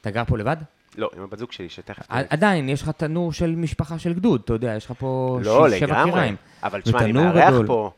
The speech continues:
Speaker 1: אתה מארח הרבה?
Speaker 2: כן, ואני עושה לפעמים, נגיד, אם אני מגיע לבתים, אז אני יכול לעשות פתאום ארוחה לארבעים איש.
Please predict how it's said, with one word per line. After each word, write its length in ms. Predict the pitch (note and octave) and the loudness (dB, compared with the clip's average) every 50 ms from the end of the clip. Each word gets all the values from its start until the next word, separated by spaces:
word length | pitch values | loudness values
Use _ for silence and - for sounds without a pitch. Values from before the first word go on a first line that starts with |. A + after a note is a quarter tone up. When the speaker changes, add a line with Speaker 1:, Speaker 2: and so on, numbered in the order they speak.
| _ _ - | _ _ -6
Speaker 1:
אתה 100 | - A#2 | -4 -2
מארח 340 | A2 G#2 G#2 A#2+ A#2+ G2+ A#2 | -2 0 0 0 0 -2 -4
הרבה? 200 | G#2+ G#2 G#2 C3+ F3 F3 D#3 _ _ _ _ - | -6 -6 -4 -6 -6 -8 -12 _ _ _ _ -2
Speaker 2:
כן, 220 | D3+ E3+ F3+ C3+ G#2+ | 0 0 0 0 -2
ואני 140 | G#2 G2+ G2+ | -4 -6 -6
עושה 220 | G2 - - B2 | -6 -2 0 0
לפעמים, 420 | C3 C#3 - - A#2 A2+ B2 B2+ C3 | 0 0 -2 -4 -6 -6 -6 -6 -6
נגיד, 260 | C3 A2+ A2+ A2 A2+ | -6 -4 -6 -6 -6
אם 100 | A#2 B2 | -6 -6
אני 120 | A#2+ A2 | -6 -8
מגיע 300 | G#2 G2+ G2 G2 A2 A2 | -8 -10 -6 -2 -2 -2
לבתים, 400 | G#2+ G#2 F#2 G2 - D3+ E3 E3 | -2 -2 -4 -6 -6 -6 -6 -6
אז 80 | B2 G2 | -6 -8
אני 100 | F#2 F2+ | -10 -10
יכול 180 | F2 - E3 G3 | -6 -4 -2 -2
לעשות 180 | G3 F#3 D3+ | -2 -4 -10
פתאום 300 | - A2+ - A2 G2+ G2+ - - | -12 -10 -10 -10 -8 -8 -10 -10
ארוחה 260 | G2+ F#2+ - - A2 | -10 -10 -6 -2 -2
לארבעים 380 | G#2+ G2+ F2 F#2 F#2 F2+ F2 | -2 -2 -2 -4 -8 -8 -10
איש. 220 | E2 D#2+ - - | -12 -16 -18 -20